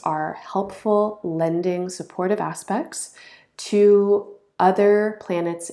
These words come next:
in earth signs. And the other two earth signs, Taurus and Capricorn, are really active right now with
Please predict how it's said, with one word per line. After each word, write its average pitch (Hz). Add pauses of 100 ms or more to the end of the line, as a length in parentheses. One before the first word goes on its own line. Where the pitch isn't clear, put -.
in 160 (120)
earth 143
signs. 160 (320)
And 165
the 170
other 220
two 233
earth 196
signs, 160 (480)
Taurus 170
and 160
Capricorn, 160 (420)
are 165
really 214 (280)
active 160
right 165
now 143
with 170